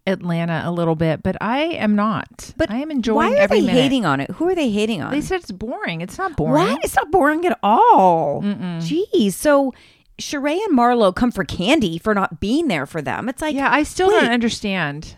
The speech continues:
Speaker 2: why are you so mad at Kandi? And are you there for Kandi with all the shit she has going on? Kandi has so much crap going on.
Speaker 1: Kandi's kinda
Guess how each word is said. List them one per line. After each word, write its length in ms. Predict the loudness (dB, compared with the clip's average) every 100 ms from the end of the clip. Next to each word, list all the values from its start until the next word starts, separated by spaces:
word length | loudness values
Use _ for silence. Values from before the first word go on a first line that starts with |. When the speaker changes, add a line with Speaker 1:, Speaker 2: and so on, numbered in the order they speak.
| -2
Speaker 2:
why 140 | 0
are 180 | 2 0
you 40 | 0
so 180 | 2
mad 160 | 4 0
at 80 | -2
Kandi? 380 | -4 -4 -4 -2
And 140 | -2 -2 0
are 120 | 2
you 140 | 4 2
there 180 | 2 0
for 160 | -4
Kandi 500 | -6 -6 -6 -4 -4
with 140 | 0 0
all 80 | 0
the 80 | -2
shit 240 | -4 -6
she 220 | -8 -6
has 200 | -6 -6
going 260 | -4 -2 -2
on? 100 | -6 -10
Kandi 260 | -12 -8 -6
has 120 | -8
so 340 | -10 -4 -2
much 320 | 0 -4 -8 -18 _
crap 480 | -12 -8 -6 -6 0
going 300 | 0 0 -4
on. 300 | -6 -10 -16 _ _ _ _
Speaker 1:
Kandi's 420 | -8 -6 -6 -8 -2
kinda 320 | 0 0